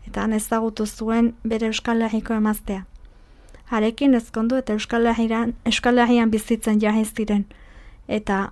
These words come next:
orain bere ondorengoak euskaldunak dira, nahiz eta berak euskaraz ez jakin. Nik erran nion Txekian aritu nintzela euskara irakasten sei urtez.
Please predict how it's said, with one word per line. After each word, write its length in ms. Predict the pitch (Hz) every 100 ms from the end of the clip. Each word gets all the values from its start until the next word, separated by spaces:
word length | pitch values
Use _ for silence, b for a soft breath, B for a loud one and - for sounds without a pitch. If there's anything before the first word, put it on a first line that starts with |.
| -
orain 420 | - 214 214 226 247
bere 200 | 233 220
ondorengoak 600 | 220 220 220 214 214 220
euskaldunak 580 | 202 - 214 208 202 196 208
dira, 220 | 202 196 - - -
nahiz 260 | 220 208 208
eta 160 | 208
berak 320 | 202 202 196 202
euskaraz 480 | 196 - 196 196
ez 120 | 190 -
jakin. 400 | 196 - 202 196 - b b b b b b -
Nik 200 | 247 262
erran 220 | 247 254 247
nion 180 | 262 254
Txekian 380 | 233 226 240 226
aritu 260 | 208 214 220
nintzela 460 | 214 214 226 233
euskara 360 | 208 208 220 220
irakasten 560 | 208 214 208 208 - 220
sei 300 | - 220 214
urtez. 300 | 208 - 208